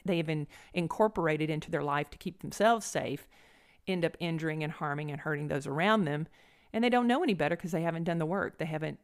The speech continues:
worked with a therapist, and they haven't identified their own problematic behaviors, which we all have. Every single last person on the face of the earth has some type of feature with their personality that absolutely could be improved upon.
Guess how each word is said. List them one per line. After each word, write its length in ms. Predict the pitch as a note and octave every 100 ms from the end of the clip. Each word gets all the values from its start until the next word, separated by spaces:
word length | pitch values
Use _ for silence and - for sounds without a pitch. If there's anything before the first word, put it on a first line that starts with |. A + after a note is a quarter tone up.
| -
worked 260 | D3+ D#3+ -
with 100 | D#3
a 60 |
therapist, 480 | - D#3 D#3+ E3 -
and 60 | D#3
they 60 |
haven't 260 | D3+ D#3 D3+
identified 800 | D3+ D3 F3 G3 - D#3 D3 D#3
their 120 | D3+
own 200 | D#3 D3
problematic 640 | - - D#3 D3 D3 - -
behaviors, 560 | D3+ D3+ F3 E3 - -
which 220 | A3+ A3+
we 120 | A#3+ -
all 240 | G3 F3+
have. 520 | G3+ F#3+ - - - _ _ _ _ G3
Every 340 | G3 G3 G#3
single 320 | G3+ F#3+ F#3
last 300 | F3 E3 -
person 260 | - D#3+ E3
on 60 | D3+
the 80 |
face 220 | - D3+ D#3
of 60 |
the 140 | D#3 A3
earth 220 | G3 - - - - -
has 500 | - A3 G3+ F#3+ -
some 280 | - G3+ F#3
type 240 | F3+ F3
of 80 | D#3
feature 360 | - G3+ - D#3
with 120 | D#3
their 100 | D3+
personality 560 | - D#3+ E3 D#3 D#3
that 160 | C#3+ - _ -
absolutely 600 | D#3 D#3+ E3+ E3+ F3 D3+
could 140 | E3+
be 100 | D3
improved 360 | C3 - - -
upon. 300 | D3 -